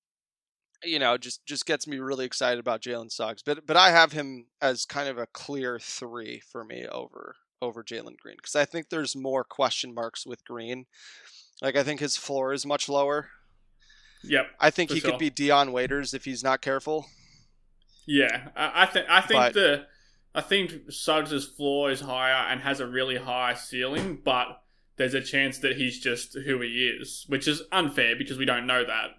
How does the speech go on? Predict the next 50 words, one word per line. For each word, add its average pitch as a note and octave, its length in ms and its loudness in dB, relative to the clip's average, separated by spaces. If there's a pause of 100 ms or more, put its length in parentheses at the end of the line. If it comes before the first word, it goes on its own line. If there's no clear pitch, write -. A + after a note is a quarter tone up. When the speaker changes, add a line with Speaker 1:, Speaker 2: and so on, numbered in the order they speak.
(200)
Speaker 2:
compared B2+ 360 0
to B2 80 0
any C3+ 200 4
other A#2+ 160 -2
player. A#2 400 -2
But B2+ 120 4
Speaker 1:
Right. F3 180 2 (180)
Speaker 2:
I C3+ 100 0
think C#3+ 380 4
if C#3+ 160 2
I C3 80 6
was B2 160 2
projecting, D3 600 2
which B2+ 180 -4
is B2 120 -6
what, B2 280 -2 (180)
you C3+ 100 -8
know, A#2+ 280 -4 (760)
draft B2+ 440 2
mocks B2+ 440 -2
and B2 120 -2
all B2 200 -2
that A#2+ 200 -2
stuff C3 320 0
is C3 100 -4
all B2 200 -2
about, B2+ 360 6
I B2 80 0
think B2+ 200 -4
that B2+ 100 0
there's B2 180 -4
more B2+ 280 0
of B2 60 -2
a A#2+ 100 -4
chance B2 400 -2 (180)
if C#3 120 0
we're C3+ 100 2
looking C#3+ 280 0
at C3 100 0
a A#2+ 40 -4
guy B2 300 2
in A#2+ 120 -4
five B2 360 0
years B2 240 -2
who's B2 200 -4
averaging A#2+ 600 -4 (380)
twenty-five, B2 580 2
five A#2+ 220 2
and A#2 160 -10
five A#2 540 -4